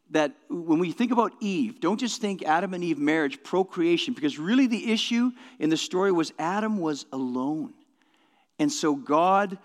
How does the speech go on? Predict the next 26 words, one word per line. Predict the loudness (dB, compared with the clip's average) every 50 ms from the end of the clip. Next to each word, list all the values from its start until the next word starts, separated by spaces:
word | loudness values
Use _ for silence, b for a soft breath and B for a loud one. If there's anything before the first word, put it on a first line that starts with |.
| b b b b b b
uh, | -2 0 2 0 0 -2 -6 -10 _ _ _ -4
made | 0 2 4 4 4 2
him | 2 0 0 0
a | 0
helper, | -2 -2 -2 -2 -2 -2 -4 -6 -14 -20 -20 -20 _ _ _ -4
and | -4 -4 -4 -4 -6 -8
Eve | -4 -2 0 2 4 4 2 2 -2 -12 -20 b b b b b b b b
helped | -6 -2 0 0 0 0 -4 -6 -20 -20 _ _ _ _ _ _ _ -8
Adam | -6 -4 -2 -2 -4 -4 -8 -14 -14 -16 -16 _ _ _ _ _ _ _ _ _ -6
out | -2 0 0 0 0 0
of | -2 -4 -6
his | -8 -8 -8 -8 -8 -12 -14 -12 _
aloneness. | -6 -4 -4 -2 -2 -2 -4 -4 -4 -6 -8 -8 -10 -12 -16 -20 -20 _ B B B B B B B B
You | B 0
know, | 2 2
one | 4 4 2
of | 2 2
the | 0
primary | -2 -2 0 2 2 2 2 2 2 2 2 2 0
ways | 0 0 2 4 4 4 4 4 2 2 0 -4 -14 -16 -20 -20 _ _ _ _ _ _ _ _ _ _ _ _ _ _ _ -8
that | -4 -4 -4 -2 0
God | 2 2 2 2 2
works | 0 0 2 2 2 2 0 -4 -10 -6 -2
in | 0 2
our | 2 2 0
lives | 0 -2 -4 -6 -10 -12 -12 -12 -12 -14 -18 -20 -20